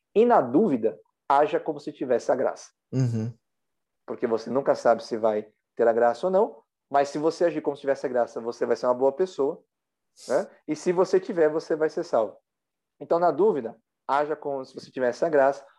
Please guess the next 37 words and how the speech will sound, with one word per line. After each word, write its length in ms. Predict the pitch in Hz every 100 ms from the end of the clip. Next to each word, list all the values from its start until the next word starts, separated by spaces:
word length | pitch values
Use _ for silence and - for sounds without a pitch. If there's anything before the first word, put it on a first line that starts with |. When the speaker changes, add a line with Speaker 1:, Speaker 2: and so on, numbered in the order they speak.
| _ -
Speaker 1:
ou, 180 | 156
traduzindo, 560 | 170 160 156 143 156 156
na 160 | 160 156
dúvida, 460 | 131 156 160 170 - _
ame, 360 | 147 156 131 110
mesmo 280 | 120 131 143
que 100 | 143
você 300 | 135 135 127
não 160 | 139 131
ame. 180 | 185 - _ _
Speaker 2:
Aham. 480 | - 123 110 104 135 - _ _ _ _ _
Muito 260 | 127 160 220
bem, 260 | 143 156
William. 300 | 151 123 110
Que 160 | 110 -
bom 340 | 143 143 170
que 100 | 196 143
a 20 |
gente 260 | 135 127
terminou 360 | - 123 117 123
falando 360 | - 120 117 107
da 120 | 110
graça 540 | 104 104 107 - 92 - _ _ _ _ _
e 80 | -
do 140 | 110 131
amor, 420 | 120 117 117 110
Speaker 1:
Exato. 140 | - - -
Speaker 2:
né? 280 | 101 101 104
Isso 260 | 107 -
é 40 | 123
muito, 380 | 120 131 117
Speaker 1:
Exatamente. 320 | 139 139 113 104 _ _ -
Speaker 2:
muito 280 | 151 143 151
bom, 300 | 123 120 113
William. 300 | 107 104 95
Muito 500 | 98 110 139 143 135
bom 300 | 113 127